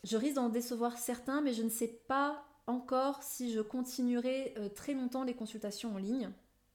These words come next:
Parce que, euh, j'ai pratiqué en cabinet. Et, euh, si j'ai commencé à me mettre plus sur Internet, et cetera, c'est vraiment pour démocratiser cet accès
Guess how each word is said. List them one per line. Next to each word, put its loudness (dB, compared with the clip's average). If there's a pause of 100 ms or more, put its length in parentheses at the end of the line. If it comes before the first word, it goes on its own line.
(120)
Parce 4
que, 4
euh, 0 (400)
j'ai 4
pratiqué -2
en 2
cabinet. 2 (840)
Et, 6
euh, 2
si 0
j'ai 4
commencé 4
à 6
me 6
mettre 2
plus -8
sur -2
Internet, 2
et 0
cetera, 0
c'est -4
vraiment 2
pour -4
démocratiser 2
cet -4
accès 0